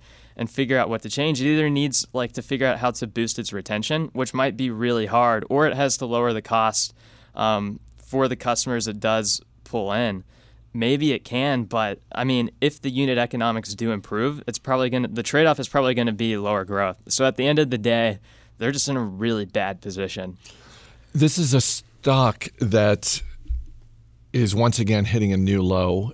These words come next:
Speaker 2: Uh, they went public over the summer, and already the stock is down fifty-seven percent. And based on everything you just said, I'm looking at Blue Apron wondering if a year from now this is gonna be a public company. And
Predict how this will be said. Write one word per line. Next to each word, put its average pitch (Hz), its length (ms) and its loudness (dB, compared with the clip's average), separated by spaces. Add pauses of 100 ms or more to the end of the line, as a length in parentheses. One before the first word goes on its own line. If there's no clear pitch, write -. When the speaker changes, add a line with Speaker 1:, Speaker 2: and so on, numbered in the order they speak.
(100)
Speaker 2:
Uh, 113 140 -2
they 113 220 2
went 147 260 2
public 113 500 2 (160)
over 117 220 4
the 90 140 2
summer, 107 600 2
and 95 140 0
already 107 380 2
the 90 120 -2
stock 104 440 -4
is 87 100 -4
down 90 280 0
fifty-seven 101 1040 0
percent. 95 680 0 (640)
And 110 200 2
based 143 280 0
on 127 120 2
everything 117 360 2
you 110 140 2
just 104 220 0
said, 110 300 2 (100)
I'm 107 160 0
looking 127 320 0
at 101 120 2
Blue 104 200 4
Apron 101 380 0
wondering 101 400 2
if 98 160 -2
a 101 60 2
year 98 260 2
from 101 200 -2
now 92 180 2
this 101 200 0
is 104 140 -2
gonna 98 180 2
be 92 140 0
a 90 60 -2
public 87 340 -2
company. 87 440 -4 (600)
And 113 340 4